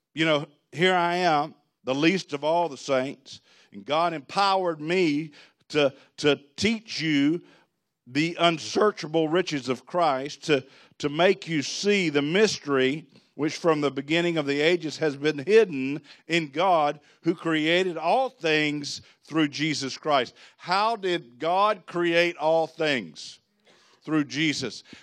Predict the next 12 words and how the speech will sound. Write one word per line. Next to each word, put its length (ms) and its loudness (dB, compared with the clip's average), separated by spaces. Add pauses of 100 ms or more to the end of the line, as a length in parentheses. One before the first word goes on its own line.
(200)
I 80 -6
want 180 -4
you 80 -2
to, 60 2
if 100 -2
you've 140 -2
got 240 0
your 80 -6
Bible, 340 2
circle 540 0 (260)
all 300 0
things. 640 -6